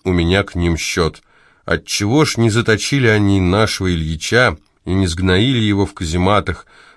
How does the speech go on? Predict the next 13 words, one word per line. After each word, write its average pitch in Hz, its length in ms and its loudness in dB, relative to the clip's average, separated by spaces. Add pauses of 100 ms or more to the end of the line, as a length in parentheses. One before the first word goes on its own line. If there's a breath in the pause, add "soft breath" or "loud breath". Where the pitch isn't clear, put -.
Да 101 120 0
хоть 95 200 -4
в - 100 -14
том 131 260 2
же 110 220 2
Монтрё 98 580 2
есть 90 300 0
замечательный 87 880 -2 (240 loud breath)
Шильонский 98 720 0
замок 110 400 2
с - 60 -10
чудесными 95 500 -2
подвалами, 82 720 -2